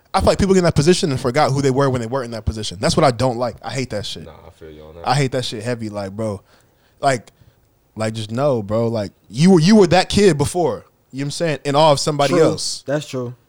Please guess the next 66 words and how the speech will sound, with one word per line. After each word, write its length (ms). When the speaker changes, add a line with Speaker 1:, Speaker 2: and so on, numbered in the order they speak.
Speaker 1:
So 180
put 220
yourself 300
in 60
their 120
shoes. 240
How 140
would 120
you 60
wanna 180
feel 240
if 80
you 100
met 140
your 120
Speaker 3:
But, 80
Speaker 1:
idol? 360
Speaker 3:
but 300
and 160
when 140
you, 240
until 240
you 100
can 160
react 440
that 140
way, 160
like, 160
you 80
don't 220
know 120
what 140
you, 80
like, 160
what 260
I'm 60
supposed 200
to 80
say 60
to 60
that, 240
like. 220
Speaker 1:
It's 120
not 140
about 220
what 160
you 60
say. 240
It's 120
about 240
just 120
how 80
I 40
think 240
more 200
of 60
how 100
you 120
respond, 480
just 280
in 120
any 160
way. 200
I 80
don't 120
know. 200